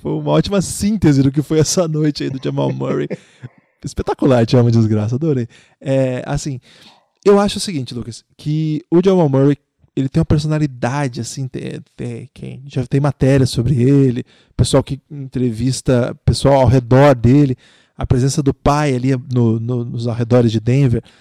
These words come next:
é muito, muito constante, mas ele tem uma personalidade, assim, de evolução constante, muito sangue no olho, sabe?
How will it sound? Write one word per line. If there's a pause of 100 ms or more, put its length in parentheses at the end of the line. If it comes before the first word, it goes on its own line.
(280)
é
muito,
muito
constante,
mas
ele
tem
uma
personalidade,
assim, (360)
de
evolução
constante,
muito
sangue
no
olho,
sabe?